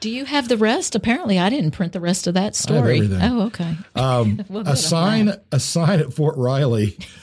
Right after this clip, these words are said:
Speaker 2: <laughs> on
Speaker 1: Yeah.
Speaker 2: the parade ground was still up that said, "Officers will not shoot buffalo from the windows of their
Speaker 1: <laughs>
Speaker 2: quarters by order of the commanding officer."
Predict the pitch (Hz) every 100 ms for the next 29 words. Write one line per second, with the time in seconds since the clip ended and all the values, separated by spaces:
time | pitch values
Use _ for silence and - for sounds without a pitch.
0 | - 190 - 196 143 143 - 147 147 156
1 | 123 123 117 110 110 98 - _ - 120
2 | - 143 135 135 135 104 - 113 90 -
3 | _ - _ _ - 185 208 196 214 196
4 | 139 139 151 175 - 180 185 120 139 143
5 | 147 139 147 143 139 123 113 151 147 147
6 | 131 120 127 110 - 151 135 113 98 98
7 | 120 131 143 139 135 123 143 131 110 120
8 | 123 110 107 107 95 - 85